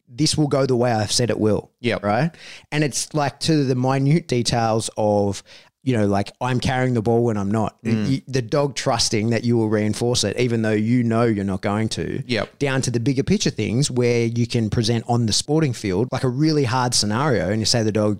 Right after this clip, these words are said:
Speaker 1: "You can get through this. We've got through this in the past."
Speaker 2: Yep.
Speaker 1: Like, you're telling him, "I told you to bite,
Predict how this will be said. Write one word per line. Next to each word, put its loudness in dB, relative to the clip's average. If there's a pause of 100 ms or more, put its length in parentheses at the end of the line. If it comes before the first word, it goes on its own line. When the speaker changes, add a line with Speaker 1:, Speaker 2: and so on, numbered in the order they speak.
Speaker 1:
"You -2
can 0
get 2
through 2
this. -8
We've -2
got 2
through 0
this 0
in 0
the 2
past." -2
Speaker 2:
Yep. -2
Speaker 1:
Like, -2
you're 2
telling 0
him, 0
"I 0
told 0
you 0
to 0
bite, -2